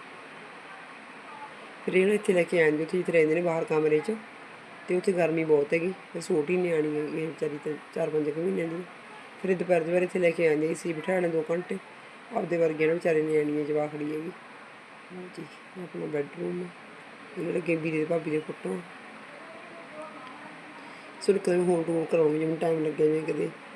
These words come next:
ਰਾਤ ਲਾ ਕੇ ਨਾ, ਫਿਰ ਸਾਰਾ ਹੋਮ ਟੂਰ ਕਰਵਾਉਂਗੀ।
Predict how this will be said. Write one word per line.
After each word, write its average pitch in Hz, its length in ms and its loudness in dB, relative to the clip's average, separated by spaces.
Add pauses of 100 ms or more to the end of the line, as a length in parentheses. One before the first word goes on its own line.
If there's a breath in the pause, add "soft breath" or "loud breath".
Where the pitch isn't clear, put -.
(180)
ਰਾਤ 165 240 4
ਲਾ 165 160 2
ਕੇ 170 160 0
ਨਾ, 208 200 2 (560)
ਫਿਰ 175 120 2
ਸਾਰਾ 170 260 0
ਹੋਮ 175 220 0
ਟੂਰ 160 200 -2
ਕਰਵਾਉਂਗੀ। 151 540 0